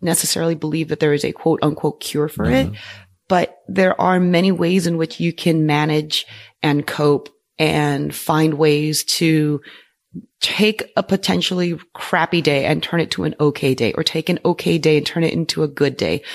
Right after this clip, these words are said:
Speaker 1: or even take a good day and take, and turn it into the best day of your life.
Speaker 2: It's a golf analogy,
Speaker 1: You know?
Speaker 2: isn't it?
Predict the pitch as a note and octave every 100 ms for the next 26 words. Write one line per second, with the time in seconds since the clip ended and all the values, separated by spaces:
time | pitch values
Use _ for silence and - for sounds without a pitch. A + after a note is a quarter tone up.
0 | - - A3 G#3 G#3+ G#3 E3 G#3 G3 F3
1 | E3+ E3+ E3+ D#3+ - E3+ - F3 D#3+ D#3+
2 | E3 D3 C3+ - C3 C#3 C3 - - -
3 | A#2 - - D#2 - F2+ C2+ E3 D3+ G#2
4 | D3 B1